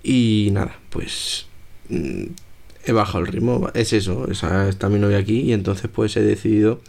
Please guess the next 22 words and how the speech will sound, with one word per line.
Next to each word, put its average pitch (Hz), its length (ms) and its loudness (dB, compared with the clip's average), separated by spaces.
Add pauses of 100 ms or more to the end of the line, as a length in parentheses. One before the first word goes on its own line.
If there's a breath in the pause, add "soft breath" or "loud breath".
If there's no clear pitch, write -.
(800 loud breath)
mm, 120 180 2
tampoco 110 460 2
hacer 120 220 2
unos 117 220 4
episodios 113 680 4
increíbles 117 520 2
y 113 40 0
disfrutar 104 380 0
el 98 80 -2
tiempo 101 240 0
con 101 200 2
ella, - 240 -4 (520 soft breath)
que 107 120 2
es 101 120 0
un 107 100 -2
poco, 110 1040 2
pu-, - 200 -10
suena 110 240 2
excusa, 110 420 -4 (200)
realmente 101 560 0
lo 101 160 2
es, 117 220 -2